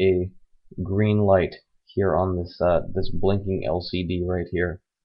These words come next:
Once again, the process to change the channel is channel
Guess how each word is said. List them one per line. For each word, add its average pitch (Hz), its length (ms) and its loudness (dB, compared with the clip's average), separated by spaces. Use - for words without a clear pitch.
Once 127 200 2
again, 120 240 6
the 98 60 4
process 101 600 4
to - 100 -18
change 104 240 0
the 95 100 -4
channel 107 460 0
is 82 480 -2
channel 110 580 2